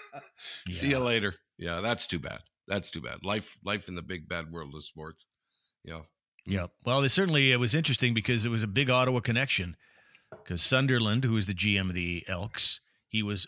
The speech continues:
Speaker 2: Ottawa's assistant G M, uh,
Speaker 1: Right.
Speaker 2: in the early days of the Red Blacks. Jamie Elizondo was Ottawa's offensive coordinator in the early days of the Red Blacks.
Speaker 1: Mm-hmm.
Speaker 2: And Trevor Harris, who started the year as the starter with the Elks, um,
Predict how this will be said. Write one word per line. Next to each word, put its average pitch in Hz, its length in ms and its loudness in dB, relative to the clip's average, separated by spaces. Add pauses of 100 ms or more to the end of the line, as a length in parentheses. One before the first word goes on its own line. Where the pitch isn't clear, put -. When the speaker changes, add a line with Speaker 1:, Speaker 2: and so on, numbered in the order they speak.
Speaker 2:
Ottawa's 113 440 0
assistant 110 500 0
G 92 240 0
M, 107 300 -6 (320)
uh, 87 240 -12
Speaker 1:
Right. 90 100 0
Speaker 2:
in 90 60 -4
the 92 120 -6
early 101 240 -4
days 95 300 -2
of 90 80 -8
the 90 100 -8
Red 92 220 -4
Blacks. 87 480 -4 (360)
Jamie 117 300 2
Elizondo 110 720 0
was 110 220 0
Ottawa's 104 360 0
offensive 101 600 -2
coordinator 107 800 -4
in 101 120 -4
the 95 140 -2
early 90 180 -4
days 87 280 -6
of 85 80 -10
the 87 100 -8
Red 85 240 -8
Blacks. 80 380 -8 (420)
Speaker 1:
Mm-hmm. 92 160 -2
Speaker 2:
And 110 80 -2
Trevor 120 280 2
Harris, 135 320 4
who 120 60 2
started 127 320 2
the 113 80 0
year 117 120 2
as 104 80 0
the 101 80 -2
starter 220 500 0
with 196 300 -4
the 190 240 -4
Elks, 98 440 -4 (640)
um, 95 420 -6